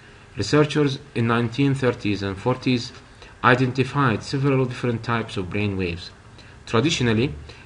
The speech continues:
these fall into four types, which we will talk about it later on. Our human brain is an electrochemical organ which,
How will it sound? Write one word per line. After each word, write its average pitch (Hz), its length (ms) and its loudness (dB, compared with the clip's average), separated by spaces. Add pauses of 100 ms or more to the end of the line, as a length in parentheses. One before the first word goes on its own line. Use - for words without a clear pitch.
(120)
these 139 280 4
fall 127 380 2
into 117 260 -4
four 113 200 0
types, 107 540 -4
which 110 180 -6
we 110 120 2
will 98 100 0
talk 95 260 -6
about 87 300 -6
it - 220 -12 (240)
later 82 300 -8
on. - 140 -16 (1500)
Our 131 220 8
human 160 380 4
brain 131 340 4
is 87 240 -8
an 104 300 0 (340)
electrochemical 151 1400 0
organ 98 400 0
which, 107 380 -4